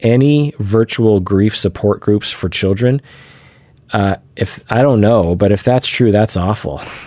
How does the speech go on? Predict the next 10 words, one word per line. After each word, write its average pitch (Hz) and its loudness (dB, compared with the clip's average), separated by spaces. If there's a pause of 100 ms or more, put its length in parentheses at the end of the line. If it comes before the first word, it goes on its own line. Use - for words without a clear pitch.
(200)
And 92 -2
I'm 87 -2
sorry 95 0
you're 87 -2
going 82 -6
through 90 -6
that. 73 -10 (140)
It's - -14
really 95 -4
unfortunate. - -10